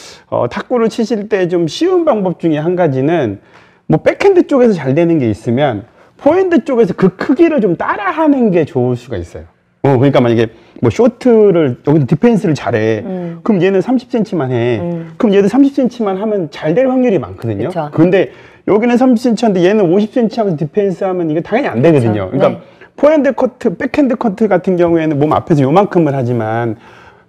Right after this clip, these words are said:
Speaker 1: 포핸드 커트를 이만큼을 하기 때문에 안
Speaker 2: 음.
Speaker 1: 되는 경우가 진짜 많거든요.
Speaker 2: 그쵸.
Speaker 1: 이효신 관장님이
Speaker 2: 맞아요.
Speaker 1: 얘기한 것들은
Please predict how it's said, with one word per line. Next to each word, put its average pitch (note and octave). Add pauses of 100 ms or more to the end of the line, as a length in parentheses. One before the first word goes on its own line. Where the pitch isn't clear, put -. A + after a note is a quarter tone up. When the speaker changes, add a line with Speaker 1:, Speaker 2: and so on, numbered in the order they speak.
(260)
Speaker 1:
포핸드 C4
커트를 F3
이만큼을 F3+
하기 C#3
때문에 A#2
안 G#2
Speaker 2:
음. A2+
Speaker 1:
되는 D#3+
경우가 A#2+
진짜 B2
많거든요. A2
Speaker 2:
그쵸. A2
Speaker 1:
이효신 E3+
관장님이 D#3+
Speaker 2:
맞아요. C3+
Speaker 1:
얘기한 C#3+
것들은 C3+